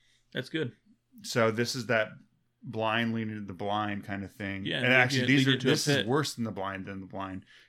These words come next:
Speaker 2: 'cause these people are intentionally like, you, I, you have to do the way we, we do it. We don't, and we won't let anybody go any further.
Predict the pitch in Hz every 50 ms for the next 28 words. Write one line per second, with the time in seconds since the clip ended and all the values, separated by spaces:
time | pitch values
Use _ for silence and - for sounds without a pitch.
0 | - - 113 104 113 135 135 - - 131 123 - 107 113 107 104 101 98 - 120
1 | 120 123 117 - 117 110 104 101 101 95 90 92 92 92 95 - - - _ -
2 | 113 107 120 - - - _ _ _ _ _ _ _ _ _ _ _ _ _ _
3 | _ _ _ _ _ - 104 104 101 104 - - 101 98 110 123 135 143 135 131
4 | 127 117 110 - - 101 101 110 104 98 95 98 - - _ _ _ _ _ -
5 | 110 113 110 104 104 98 92 87 92 101 117 127 135 139 135 135 139 139 139 135
6 | - _ _ _ _ _ _ _ _ _ _ 113 113 123 131 127 120 135 139 139
7 | 135 135 135 - - 117 120 123 123 120 123 127 - - 117 113 110 117 120 120
8 | 117 110 104 104 104 - - - 127 127 127 120 123 123 117 120 110 117 107 98
9 | 98 - 110 117 123 120 113 - - 123 117 113 110 107 101 95 95 95